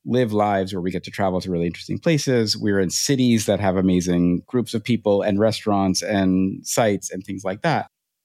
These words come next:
There are people who live in places where they need a metaverse because they want to find people like themselves, and they don't have them in their village, in their town, in their community. So there, the social aspect becomes first, right? I want to find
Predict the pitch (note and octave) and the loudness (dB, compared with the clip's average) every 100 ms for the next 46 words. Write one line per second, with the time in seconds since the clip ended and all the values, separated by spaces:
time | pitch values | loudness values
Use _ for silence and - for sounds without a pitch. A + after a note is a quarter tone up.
0 | _ G2+ F3+ E3 D3 B2+ B2 A2 G#2+ G2+ | _ 2 2 2 0 0 0 0 -2 0
1 | G2+ F#2+ F#2 G2+ F#2+ F#2+ - - C3+ G2 | 0 0 -2 0 2 0 -2 0 2 4
2 | A2 G#2+ D#2 D2+ D2 D2+ D2+ G2 G2 F#2+ | 2 2 0 -2 -4 -4 -4 -2 -2 0
3 | G2+ G#2 F#2+ F#2+ F2+ F#2+ D#2 D2 - D2 | 2 2 0 -2 -2 -4 -2 -2 -4 -8
4 | - C#2 - - - - - F#2 F#2 F2+ | -8 -12 -14 -16 -16 -16 -2 0 2 2
5 | E2 G2+ F#2 F2+ E2+ E2+ E2 E2+ E2+ D#2+ | 2 0 2 2 2 2 2 2 2 0
6 | E2+ D#2+ D#2 F2+ D#2 D2+ C#2+ - F2+ E2 | 0 -2 -2 -2 0 -2 -4 -4 -2 0
7 | D#2 - F#2 G2 E2 D#2 - _ _ _ | -2 0 0 2 0 -2 -6 _ _ _
8 | _ - B2+ A2 C3+ E3+ B2+ G2+ - _ | _ 0 2 4 4 4 4 0 -8 _
9 | - - A#2+ B2 G#2 F2+ E2+ F#2+ - F2+ | -4 0 0 0 -2 -4 -4 -6 -4 -6
10 | - - E2 D#2+ - D#3+ - - - F#2+ | -6 -10 -6 -6 -6 -8 -8 -10 -4 0
11 | G#2 A2 _ _ _ - G#2+ A2 G#2 - | 0 -2 _ _ _ -2 2 2 0 -2
12 | G#2+ G#2 G2 G2 | -2 0 0 -2